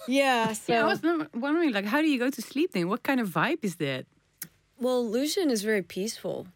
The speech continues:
Speaker 1: You know, he's always got the incense burning and candles, and we'll watch the football highlights at night. He was very into C N N and what's going on in the States with, with Donald Trump and all that. So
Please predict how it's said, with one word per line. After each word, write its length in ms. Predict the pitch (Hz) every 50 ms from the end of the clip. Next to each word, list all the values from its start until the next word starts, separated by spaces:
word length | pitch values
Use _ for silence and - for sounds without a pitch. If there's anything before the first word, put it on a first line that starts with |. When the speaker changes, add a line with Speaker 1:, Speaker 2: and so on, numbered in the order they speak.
| _ _ _ -
Speaker 1:
You 80 | 202 196
know, 140 | 185 185 190
he's 160 | 190 180 - -
always 260 | 196 190 190 180 -
got 200 | - 180 175 -
the 120 | - -
incense 460 | 175 185 208 - - 202 190 190 -
burning 580 | - - 190 185 185 185 180 180 180 180 180 170
and 140 | 156 151 -
candles, 840 | - - 175 175 175 175 170 175 175 170 170 170 170 170 165 160 170
and 220 | 170 185 226 240 -
we'll 160 | 208 196 185
watch 260 | 180 180 175 - -
the 80 | - 175
football 420 | - - 196 - - 190 190 196
highlights 560 | 185 185 180 180 185 185 180 180 - - - -
at 60 | -
night. 600 | 185 190 185 180 180 185 180 185 180 - - - - - - - - _ _ _
He 60 | - 208
was 240 | 208 196 180 180
very 340 | - 190 202 196 196 190 185
into 260 | 185 185 180 - 190
C 280 | 170 - - 196 185 180
N 120 | 175 170 175
N 200 | 170 170 170 175
and 140 | 170 170 165
what's 180 | 165 160 -
going 300 | - 175 170 170 170 170
on 180 | 165 165 165 165
in 120 | 165 165 165
the 60 | 160
States 460 | - - - 170 165 165 160 - -
with, 260 | 175 170 160 - - -
with 140 | - 165 160
Donald 340 | - 170 160 160 160 160 156
Trump 360 | - - 165 165 165 160 165
and 100 | 170 165
all 140 | 160 160 160
that. 320 | 160 160 160 160 151 -
So 300 | - - - 160 160 160